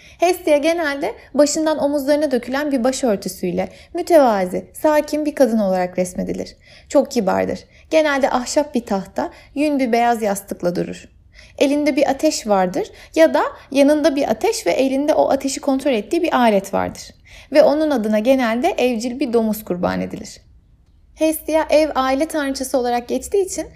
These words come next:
kendisine en uygun tapınma yeri olarak ev görülmüştür. Çünkü Hestia'nın alanı ev zaten. O yüzden Roma'daki Vesta bakireleri tapınağı dışında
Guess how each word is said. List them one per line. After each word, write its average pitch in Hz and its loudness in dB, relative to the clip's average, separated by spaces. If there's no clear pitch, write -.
kendisine 277 -2
en 320 0
uygun 240 -2
tapınma 294 -4
yeri 269 0
olarak 240 -4
ev 247 4
görülmüştür. 180 -4
Çünkü 277 -4
Hestia'nın 247 -2
alanı 247 0
ev 370 0
zaten. - -4
O 294 6
yüzden 285 -2
Roma'daki 285 2
Vesta 269 0
bakireleri 233 -2
tapınağı 240 -2
dışında 220 -4